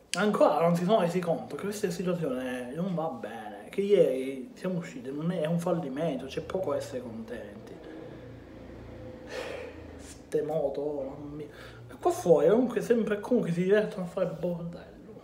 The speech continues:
bordello. Non c'è altra speranza qua. Chiedo scusa agli ascoltatori o ai visionatori, per favore, visualizzatori, gli spettatori, ecco.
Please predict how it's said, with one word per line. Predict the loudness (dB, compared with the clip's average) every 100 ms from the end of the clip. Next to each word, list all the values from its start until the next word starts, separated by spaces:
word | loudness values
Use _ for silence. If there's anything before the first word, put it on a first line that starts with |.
| -20
bordello. | -16 -10 -8 -8 -10 -18 -18 -18 -16 -12 -10
Non | -8 -8
c'è | -2
altra | 0 0 -2
speranza | -8 -8 -10 -10 -12 -14 -16
qua. | -16 -16 -16 -18 -20 -20 -20 -20 -20 -20 -20 -2
Chiedo | 0
scusa | 0 -2 2 4
agli | 4
ascoltatori | 0 0 0 2 4 4 2
o | 0
ai | -4 -4 -6
visionatori, | -6 -4 -2 0 2 4 2 0
per | -4
favore, | -8 -8 -6 -6
visualizzatori, | -8 -8 -6 -6 -8 -12 -10 -10 -10 -14 -16 -14
gli | -12 -8 -8
spettatori, | -4 -2 -2 -4 -8 -10 -12
ecco. | -14 -16 -18